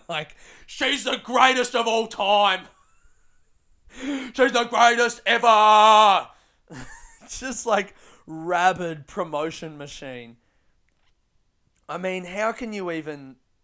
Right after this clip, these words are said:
begin to, like, is she really reinvent that?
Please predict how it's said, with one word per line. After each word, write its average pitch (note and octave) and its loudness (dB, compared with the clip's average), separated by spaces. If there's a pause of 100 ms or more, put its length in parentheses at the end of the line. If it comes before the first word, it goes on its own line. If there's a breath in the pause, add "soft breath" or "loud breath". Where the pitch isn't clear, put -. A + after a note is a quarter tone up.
(160)
begin D3 -10
to, C3+ -10
like, C#3 -10 (1900)
is G3 -6
she B3 -8
really A3 -6
reinvent E3 -10
that? D3 -18